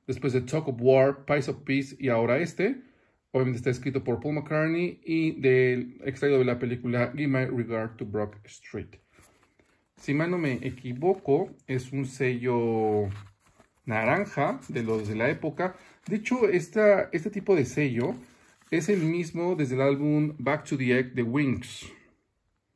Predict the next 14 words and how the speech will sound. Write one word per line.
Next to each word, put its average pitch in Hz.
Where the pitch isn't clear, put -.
pasando 131
por 120
el 113
álbum 113
McCartney 110
dos, 170
Talk 120
of 107
War, 139
etcétera. -
Esta 123
es 110
la 107
edición, 123